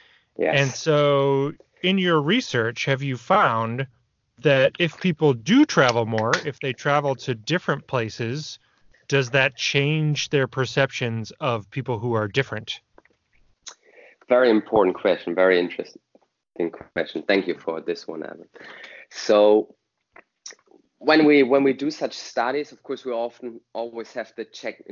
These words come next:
Speaker 1: chicken egg problem. There are people who travel more, and then these people are less xenophobic. We haven't talked about that in this paper, we have, but we have collected data on that. But then we actually don't know, well, are they now less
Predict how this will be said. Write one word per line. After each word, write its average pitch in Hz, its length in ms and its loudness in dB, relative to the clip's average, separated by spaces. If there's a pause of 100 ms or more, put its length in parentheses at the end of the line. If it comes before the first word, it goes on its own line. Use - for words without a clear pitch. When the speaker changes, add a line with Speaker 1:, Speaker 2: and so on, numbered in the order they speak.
Speaker 1:
chicken 113 280 -8
egg - 260 -12
problem. - 380 -12
There 95 100 0
are 95 60 -2
people 117 240 -6
who 117 120 -4
travel 135 480 -4
more, 143 320 -8
and 113 180 -12
then 113 260 -8
these 110 260 -18
people 113 280 -10
are 104 120 -6
less 131 260 -4
xenophobic. 147 720 -8
We 117 80 -16
haven't 113 300 -12
talked 117 220 -14
about 107 260 -8
that 101 120 -8
in 104 140 -8
this 120 220 -8
paper, 127 460 -10
we 110 140 -10
have, 110 180 -14
but 101 140 -10
we 104 100 -6
have 101 140 -8
collected 107 400 -6
data 107 240 0
on 110 100 -6
that. 110 140 -4 (300)
But 101 100 -4
then 123 140 -2
we 120 100 0
actually 107 360 -10
don't 110 280 -12
know, 107 120 -10
well, 98 320 -10 (280)
are 104 240 -12
they 104 320 -10
now 107 220 -8
less 113 320 -10